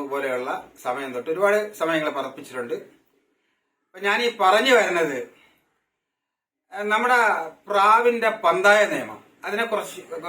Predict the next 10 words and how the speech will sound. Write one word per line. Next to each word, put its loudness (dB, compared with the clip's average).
അതിനെക്കുറിച്ചാണ് -2
ഞാൻ 0
പറയാൻ 2
ഉദ്ദേശിക്കുന്നത്. -14
ഈ -8
പ്രാവിന്റെ 4
പന്തായം 4
എങ്ങനെയാണ് 0
നടത്തേണ്ടതെന്ന്, -4
അതിൽ -4